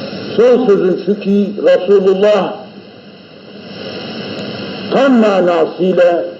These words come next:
İslam'ı yaşamış. Kur'an-ı Hakim onun ahlakı. Soruldu, "Ya Ayşe,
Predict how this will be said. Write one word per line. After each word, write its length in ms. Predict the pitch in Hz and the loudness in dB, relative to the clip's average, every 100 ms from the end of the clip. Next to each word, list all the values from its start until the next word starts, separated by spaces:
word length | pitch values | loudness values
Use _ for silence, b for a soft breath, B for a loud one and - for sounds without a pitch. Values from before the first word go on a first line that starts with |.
| - | -6
İslam'ı 480 | 160 - 156 151 139 | -6 0 0 4 4
yaşamış. 480 | 131 127 123 127 - - - - - - - | 4 2 0 -2 -6 -18 -20 -20 -20 -10 -2
Kur'an-ı 440 | 180 180 226 226 | 2 2 2 2
Hakim 460 | 190 185 180 196 175 | 2 0 2 2 4
onun 300 | 165 156 143 | 4 4 0
ahlakı. 500 | 147 139 139 - 262 208 - - - - - - - - - - - - - | -4 -2 -2 -2 -4 -6 -8 -20 -20 -20 -20 -20 -20 -20 -18 -18 -14 -6 2
Soruldu, 760 | 160 180 175 196 202 156 143 | 4 4 4 4 4 4 4
"Ya 60 | 214 | 2
Ayşe, 640 | 226 202 165 180 180 | 2 2 2 2 2